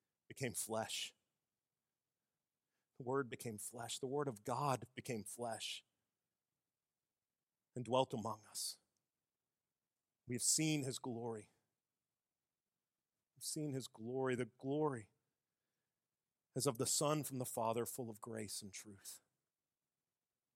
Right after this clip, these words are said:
We know that a prophet far greater than Elijah has come.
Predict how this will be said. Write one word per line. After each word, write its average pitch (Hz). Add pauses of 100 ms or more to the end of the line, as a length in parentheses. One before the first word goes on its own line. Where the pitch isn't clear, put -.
(420)
We 135
know 147 (1900)
that 151
a 139
prophet 147
far 131
greater 117
than 113
Elijah 113
has 110
come. 113